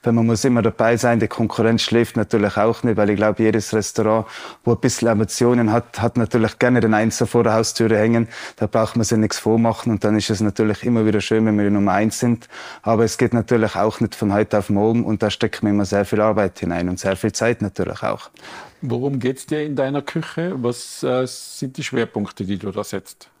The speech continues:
Speaker 1: Ich glaube, ich bin ein Perfektionist im Innerlichen, der wo ganz wenig sagt, „Es geht heute schon noch“, sondern wenn, wenn, wenn irgendwann nur der klitzekleine Gedanke Nein auftaucht, dann ist er Nein.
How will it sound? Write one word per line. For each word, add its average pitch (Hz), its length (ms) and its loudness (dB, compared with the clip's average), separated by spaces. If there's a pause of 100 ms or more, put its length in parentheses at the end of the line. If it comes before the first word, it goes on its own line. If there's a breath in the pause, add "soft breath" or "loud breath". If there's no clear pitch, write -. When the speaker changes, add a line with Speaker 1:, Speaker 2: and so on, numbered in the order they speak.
(260 soft breath)
Speaker 1:
Ich - 80 -2
glaube, 123 260 4
ich 120 60 0
bin 120 180 2
ein 110 80 0
Perfektionist - 880 0
im 117 120 2
Innerlichen, 113 520 0
der 104 140 2
wo 104 80 2
ganz 110 440 0
wenig 110 280 2
sagt, - 280 0
„Es 110 160 -2
geht 117 240 2
heute 110 280 0
schon 113 220 2
noch“, 113 120 0
sondern 107 320 2
wenn, 104 340 0
wenn, 104 240 2
wenn 107 140 2
irgendwann 113 520 2 (120)
nur 120 140 4
der 117 100 0
klitzekleine 120 720 0
Gedanke 113 400 2
Nein 107 240 2
auftaucht, 107 500 0
dann 104 100 2
ist 104 200 0
er 95 60 0
Nein. 107 360 0